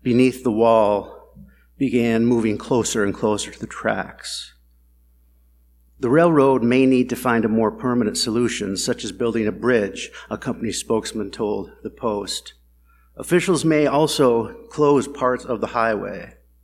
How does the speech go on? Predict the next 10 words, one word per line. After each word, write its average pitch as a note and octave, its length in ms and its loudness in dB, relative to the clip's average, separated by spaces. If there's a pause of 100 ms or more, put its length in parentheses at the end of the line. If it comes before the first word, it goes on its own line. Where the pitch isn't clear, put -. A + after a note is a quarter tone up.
(1000)
"The B2 80 -10
gurgling D3+ 720 0
geyser A2+ 800 -4 (340)
formed G#2 800 -2 (400)
and A2 180 0
moves A2+ 680 2 (540)
much C#3+ 420 -2
like C3+ 220 0
a B2 60 -4
sinkhole," A#2 840 0